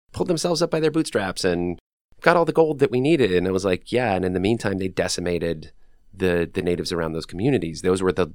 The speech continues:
you know, some of the most horrific <laughs> atrocities that were committed in the Indian Wars, right? I'm like, you know, in that sense of people just wiping out villages and wiping out communities and whatnot. So again, the, the facets of history that need to be reconciled, that just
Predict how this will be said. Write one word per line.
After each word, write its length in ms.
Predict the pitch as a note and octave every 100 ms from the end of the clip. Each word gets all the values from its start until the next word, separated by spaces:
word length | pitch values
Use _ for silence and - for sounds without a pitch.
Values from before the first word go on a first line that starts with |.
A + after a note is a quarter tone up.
| -
you 160 | F#2
know, 180 | E2 E2+
some 180 | - F#2
of 60 | F2
the 180 | F2 D#2+ - _ _ _ _ _ _
most 380 | G2 F#2 E2+ - -
horrific 760 | F#2+ E2 F2+ F#2 - - - -
<laughs> 120 | -
atrocities 720 | G2+ - F2 - - G#2+ F#2
that 120 | - E2
were 80 |
committed 600 | D#2 F2 E2+ F2 E2+ D2+ - - - - - -
in 160 | A#2 C#3+
the 180 | B2 E2+
Indian 380 | D#2+ C#2 D#2 D#2
Wars, 380 | D2+ C2+ -
right? 220 | - E2+ F#2
I'm 140 | F2
like, 480 | E2+ E2 E2+ - -
you 140 | D2+
know, 100 | D#2+
in 100 | E2+
that 180 | E2+ F2
sense 260 | - E2 E2
of 80 |
people 260 | D2 D#2 F#2
just 180 | F2 F2+
wiping 380 | E2 E2+ F#2+ F2
out 140 | E2+
villages 560 | D#2 G#2 D#2 D#2 G1+ - _ _ _
and 140 | - D#2+
wiping 320 | E2+ E2+ E2+
out 140 | E2
communities 580 | - E2 G2+ D#2 C#2+ -
and 80 | E2
whatnot. 380 | D2+ D2+ D2+ -
So 240 | E2 D#2+ - _ _ _ _
again, 280 | - B2+ E2+
the, 160 | E2 D#2+
the 160 | F#2+
facets 360 | F#2+ F#2 - -
of 60 |
history 320 | D2+ G2+ - F#2
that 160 | F2
need 400 | F2 F#2 G2+ A2
to 80 | -
be 140 | A2
reconciled, 680 | G#2 - - B2+ - E2 - -
that 240 | - G2
just 220 | G#2+ -